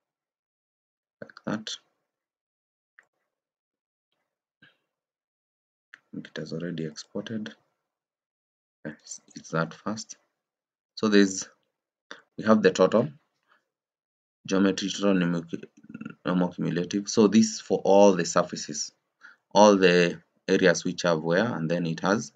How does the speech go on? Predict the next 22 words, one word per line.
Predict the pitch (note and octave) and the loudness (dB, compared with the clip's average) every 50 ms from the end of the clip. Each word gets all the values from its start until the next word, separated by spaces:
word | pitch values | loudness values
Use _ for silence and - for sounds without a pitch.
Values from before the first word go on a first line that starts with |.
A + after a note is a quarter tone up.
| _ - | _ -8
added | - F2 E2+ F2 E2 D#2+ - | -4 -2 0 0 0 0 0
all | - F2 F2 E2+ E2 | 0 2 2 2 2
the | E2 D#2+ - - _ _ _ _ _ - | 0 -2 -4 -6 _ _ _ _ _ -16
cumulative | - - D#2 D#2 E2 E2 E2 E2 D#2 D#2 | -10 -8 -6 -4 -4 -6 -6 -8 -8 -6
energy. | D#2+ D#2+ E2+ F2 F2 F#2+ A#2+ D#3 - _ _ _ _ _ - _ _ _ _ _ _ _ _ _ _ _ _ _ _ | -4 -4 -4 -4 -6 -6 -10 -10 -12 _ _ _ _ _ -20 _ _ _ _ _ _ _ _ _ _ _ _ _ _
So | - - F#2 F2+ E2+ E2+ - | -10 -6 -6 -4 -4 -2 0
I | - F2+ F2+ F2+ | 0 2 2 2
think, | F2 F#2+ G2+ G#2+ A2+ A2 A2 - - F#2+ | 2 2 4 4 4 2 2 -2 -6 -4
um, | E2 E2 E2+ E2+ E2 E2 E2 E2 D#2 D2+ D2+ D2+ - _ _ _ _ - | -4 -4 -4 -4 -6 -8 -10 -10 -12 -14 -16 -18 -20 _ _ _ _ 0
no, | F#2+ G#2 F#2 | 2 2 4
let | E2 F2+ G#2 A2+ A2+ | 6 6 6 8 8
us | G#2 F2 F2+ | 6 8 8
work | F#2+ F#2 - | 6 6 6
with | - E2 D#2 | 2 -2 2
the | F#2 E2 | 2 4
maximum, | E2+ F#2 F#2+ - - - D2+ D2 C#2+ C#2+ - _ _ _ _ _ _ _ _ _ _ _ _ _ _ - | 4 2 0 -2 -6 -8 -8 -8 -8 -10 -14 _ _ _ _ _ _ _ _ _ _ _ _ _ _ -6
the | E2 | -2
maximum | E2+ F2+ F#2+ F#2+ - - G2 G2 F#2+ F#2+ G2 G2 _ _ _ _ _ _ _ _ _ _ _ _ _ _ _ - - - - _ _ _ - | 0 0 0 0 0 0 2 2 2 2 0 -2 _ _ _ _ _ _ _ _ _ _ _ _ _ _ _ -20 -20 -20 -20 _ _ _ -4
normal | E2+ F2 F2 F2+ F2 | 0 2 2 2 2
cumulative | F2 - D#2+ D#2 D2+ E2+ D#2+ E2 D#2+ D2+ - | 0 -2 -4 -2 0 -2 -2 -2 -6 -8 -6
contact | - D2+ C2+ - - - D#2+ | -6 -6 -6 -6 -8 -4 -4
energy. | D#2+ E2 E2+ E2+ F2+ G#2+ - | -2 -2 -2 -4 -6 -8 -12